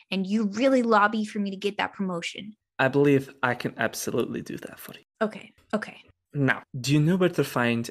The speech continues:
Speaker 2: a long sort of pole or hook or anything? I don't
Speaker 1: Oh, I can
Speaker 2: really
Speaker 1: just get on your shoulders. I'm, I'm
Speaker 2: No,
Speaker 1: a real
Speaker 2: I,
Speaker 1: skinny guy. I can,
Speaker 2: I
Speaker 1: I can just get on
Speaker 2: really
Speaker 1: your shoulders.
Speaker 2: do not want to do that.
Speaker 1: Why not?
Speaker 2: I would rather not have you on my shoulders when I jump.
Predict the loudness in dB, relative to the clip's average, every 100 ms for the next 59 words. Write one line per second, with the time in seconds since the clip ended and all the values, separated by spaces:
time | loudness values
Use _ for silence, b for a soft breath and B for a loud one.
0 | 0 2 4 2 2 4 4 4 0 -2
1 | -4 -2 -4 -6 2 6 8 8 6 4
2 | 2 0 0 0 0 2 4 4 0 0
3 | 0 0 B B B -6 2 4 4 6
4 | 4 4 4 4 2 0 0 -2 -4 -4
5 | 2 4 6 6 6 6 4 2 0 0
6 | 0 2 4 6 6 4 4 6 8 8
7 | 6 4 -2 -8 -6 -2 4 6 6 4
8 | 2 -4 -4 -8 -6 -2 -2 -4 -10 _
9 | _ -20 -10 0 2 4 2 -2 _ 0
10 | 2 4 4 4 4 4 2 0 -2 0
11 | 2 2 2 4 4 6 2 0 -2 -2
12 | 0 0 0 -2